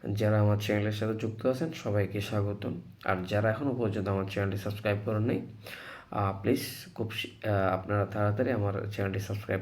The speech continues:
করবেন, প্লিজ। <clears throat> সাবস্ক্রাইব করলে আপনার, আমার ভিডিওগুলো আপনাদের কাছে অবশ্যই সবসময় যাবে, আমার রিলসগুলো আপনাদের কাছে যাবে, আমার লাইভগুলো আপনাদের কাছে যাবে।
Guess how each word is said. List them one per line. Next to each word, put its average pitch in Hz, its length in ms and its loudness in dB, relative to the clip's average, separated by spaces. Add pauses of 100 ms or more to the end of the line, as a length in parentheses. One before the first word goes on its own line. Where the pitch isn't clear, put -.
করবেন, 95 340 -2
প্লিজ। 98 220 -4 (2000)
<clears throat> 117 340 4
সাবস্ক্রাইব 120 420 2
করলে 151 220 6
আপনার, 110 320 2 (480)
আমার 101 480 2
ভিডিওগুলো 113 520 4
আপনাদের 101 360 0
কাছে 101 240 -2
অবশ্যই 98 360 -2
সবসময় 104 520 0
যাবে, 98 340 0 (140)
আমার 95 320 0
রিলসগুলো 98 480 0
আপনাদের 95 320 0
কাছে 101 280 -2
যাবে, 104 260 -2 (380)
আমার 107 180 4
লাইভগুলো 101 920 2
আপনাদের 95 380 0
কাছে 92 260 -4
যাবে। 98 420 -8